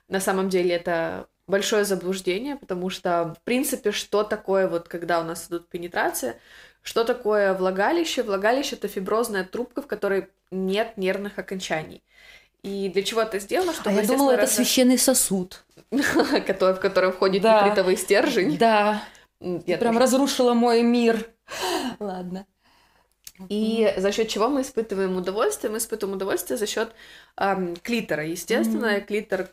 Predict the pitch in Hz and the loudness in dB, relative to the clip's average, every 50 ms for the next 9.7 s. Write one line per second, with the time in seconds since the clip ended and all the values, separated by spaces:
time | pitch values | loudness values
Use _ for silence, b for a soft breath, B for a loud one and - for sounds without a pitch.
0 | _ _ _ _ - - 165 - - 202 - - 214 190 180 175 170 165 165 - | _ _ _ _ -18 -18 -12 -6 -4 -4 0 2 2 2 4 2 0 -2 -2 -2
1 | 185 170 151 156 - _ - - - - 180 170 185 185 196 185 185 196 - - | -2 -2 -2 -4 -8 _ -12 -10 -6 -4 -4 -4 -4 -8 -8 -8 -6 -4 -2 0
2 | 381 427 392 330 - - - 311 - b b b b b b b b 180 190 185 | 0 2 0 0 -2 -4 -6 -8 -12 b b b b b b b b -2 -2 -2
3 | 185 175 - - 180 - - 190 185 165 156 170 - - 160 156 160 - - 165 | -2 -6 -8 -8 -6 -2 0 2 4 2 2 0 -2 -6 -6 -6 -6 -8 -4 -6
4 | 160 156 151 143 - - _ _ _ - 196 - 180 185 170 175 175 180 B B | -4 -4 -4 -8 -8 -10 _ _ _ -20 -18 -10 -8 -8 -8 -8 -12 -16 B B
5 | B B B B _ _ - - 226 220 214 196 175 - _ _ _ _ _ _ | B B B B _ _ -12 -8 -6 -6 -4 -4 -6 -8 _ _ _ _ _ _
6 | _ 190 - - 190 220 226 220 208 190 185 185 185 196 202 196 226 339 339 - | _ -20 -12 -2 0 0 2 2 2 0 0 0 0 0 2 2 2 2 0 -2
7 | 277 - 208 208 208 196 202 196 196 185 190 190 190 - 208 190 190 190 185 175 | -2 -4 -4 -4 -4 -6 -6 -4 -2 -2 -2 -2 -2 -6 -6 -2 -2 -2 -2 -2
8 | 175 165 165 - 170 160 - - 175 185 185 185 185 - 190 - - - - 208 | -4 -6 -6 -8 -10 -10 -8 -10 -8 -4 -4 -4 -6 -6 -12 -14 -12 -8 -8 -8
9 | 208 - 185 175 170 170 180 180 185 165 160 180 - - | -6 -6 -6 -6 -6 -8 -8 -4 -4 -4 -4 -6 -10 -14